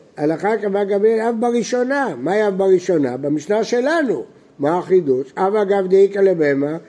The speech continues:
הוא כממון אב חזקת מראה, למרות שהבעל מוחזק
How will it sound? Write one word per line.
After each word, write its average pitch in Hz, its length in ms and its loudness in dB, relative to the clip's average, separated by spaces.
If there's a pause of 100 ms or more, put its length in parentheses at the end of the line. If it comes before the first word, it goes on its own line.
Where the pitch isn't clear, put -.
(160)
הוא 220 240 4
כממון 202 460 2
אב 190 160 0
חזקת 175 500 -2
מראה, 160 360 0 (260)
למרות 175 340 0
שהבעל 180 480 0
מוחזק 175 380 -2